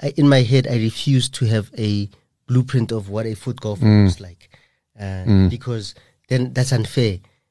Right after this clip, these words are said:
Speaker 1: Because, I mean, I've been surprised by certain players they play and I'm looking, "You're actually quite good."
Speaker 2: <laughs>
Speaker 1: And then I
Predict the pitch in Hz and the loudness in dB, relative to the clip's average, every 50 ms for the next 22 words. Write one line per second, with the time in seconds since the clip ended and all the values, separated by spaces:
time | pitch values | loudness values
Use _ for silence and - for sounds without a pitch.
0 | _ _ - 110 - 120 113 101 - - - 127 117 120 117 117 113 101 107 113 | _ _ -12 -8 -4 -4 -4 -2 -4 -6 -6 -2 0 0 0 0 0 -2 -4 -6
1 | 110 120 123 127 127 123 120 110 110 107 - 117 - 117 107 98 - 120 113 98 | -4 -4 -4 -4 -4 -4 -4 -4 -8 -10 -10 -12 -12 -12 -12 -10 -8 -10 -10 -8
2 | 92 95 95 95 - 120 110 104 104 104 101 104 - - 107 98 _ _ _ _ | -10 -14 -14 -14 -14 -14 -14 -12 -12 -14 -14 -16 -16 -16 -18 -18 _ _ _ _
3 | _ _ - 139 - - - 135 _ - - _ - - - - - - - - | _ _ -20 -20 -20 -20 -20 -20 _ -20 -20 _ -8 -8 -6 -6 -8 -12 -20 -14
4 | - - - 180 165 123 101 160 160 147 127 - 160 156 151 | -4 2 4 6 6 6 6 4 4 4 2 2 2 4 4